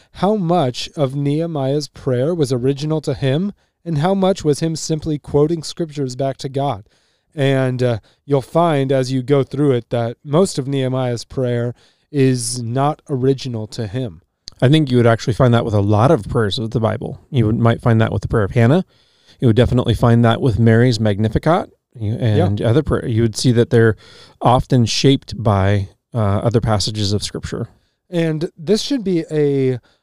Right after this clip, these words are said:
Speaker 1: uh, a reminder to us of the importance of praying Scripture. When it comes to praying Scripture, Zach, how should Nehemiah's use of Scripture in Nehemiah one, four through eleven, how should his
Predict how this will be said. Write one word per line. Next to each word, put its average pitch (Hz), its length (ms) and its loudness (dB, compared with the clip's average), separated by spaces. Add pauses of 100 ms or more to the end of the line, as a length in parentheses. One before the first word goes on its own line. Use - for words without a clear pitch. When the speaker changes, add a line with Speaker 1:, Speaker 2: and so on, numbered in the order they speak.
(100)
Speaker 1:
uh, 135 420 0
a 156 60 0
reminder 143 500 0
to 117 220 -6
us 107 160 -8
of 165 240 -2
the 147 100 0
importance 139 720 -2
of 127 360 -4
praying 135 360 0
Scripture. 123 500 -8 (160)
When 208 140 -2
it 208 80 -4
comes 240 240 0
to 208 420 4 (180)
praying 165 420 0
Scripture, 127 800 -2
Zach, 113 500 -4
how 202 260 2
should 143 600 0
Nehemiah's 147 880 2
use 139 320 -2
of 135 200 -6
Scripture 120 600 -4
in 139 240 -2
Nehemiah 123 520 0
one, 123 300 -2
four 123 300 -4
through 123 220 -2
eleven, 113 500 -4 (380)
how 214 260 2
should 151 540 2 (560)
his 180 480 2